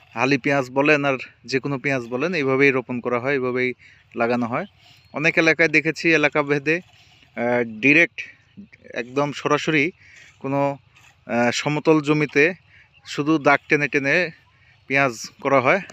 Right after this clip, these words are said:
আর তার জন্য এই বেড করার জন্য, আহ, প্রয়োজনীয় পদক্ষেপের মধ্যে একটি হচ্ছে, আহ,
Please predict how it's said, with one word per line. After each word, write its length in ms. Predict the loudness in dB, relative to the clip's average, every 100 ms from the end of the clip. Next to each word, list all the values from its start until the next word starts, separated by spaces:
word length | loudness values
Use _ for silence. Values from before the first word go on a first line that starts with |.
| -20 -4
আর 160 | -4 0
তার 140 | 0 0
জন্য 200 | -2 -2
এই 180 | -2
বেড 260 | 2 2 2
করার 260 | 0 -2 -2
জন্য, 200 | -6 -4
আহ, 920 | -6 -10 _ -20 _ _ 0 2 2
প্রয়োজনীয় 600 | 2 2 2 -2 -2 -4 -6 _
পদক্ষেপের 460 | -2 -2 -2 -4 -4
মধ্যে 240 | -4 -2
একটি 200 | -2 -2
হচ্ছে, 340 | -4 -2 -4
আহ, 1120 | -4 _ _ _ _ _ _ _ -8 -2 -2